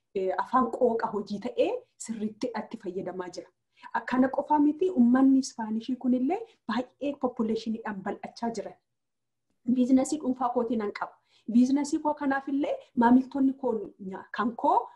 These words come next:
baay'een isaan jiru jechuudha. Eh, afaan yeroo tokko tokko eh, fedhii qofaa otoo miti, ikoonomiidhaaf illee, ikoonomii, karaa ikoonomii akkatti guddattu illee, economic advantage illee irraa fudhachuudhaaf afaan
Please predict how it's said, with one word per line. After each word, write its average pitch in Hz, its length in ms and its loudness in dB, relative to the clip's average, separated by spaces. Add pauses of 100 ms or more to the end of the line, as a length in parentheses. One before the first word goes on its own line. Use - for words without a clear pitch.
baay'een 240 520 -2
isaan 220 340 -4
jiru 185 260 -6
jechuudha. - 320 -14 (580)
Eh, 226 220 0
afaan 302 360 4
yeroo 302 220 0
tokko 311 260 -8
tokko 285 320 -4 (380)
eh, 202 400 0
fedhii 349 300 -6
qofaa 330 300 0
otoo 302 200 -2 (160)
miti, 262 340 -2
ikoonomiidhaaf 285 920 4
illee, 240 260 2 (140)
ikoonomii, 247 480 2
karaa 226 260 -10
ikoonomii 240 520 -4
akkatti - 440 -12
guddattu 226 480 -4
illee, 294 240 -8 (280)
economic 262 460 4
advantage 202 640 -2
illee 196 180 0
irraa 196 220 -2
fudhachuudhaaf 254 640 -2 (500)
afaan 294 380 0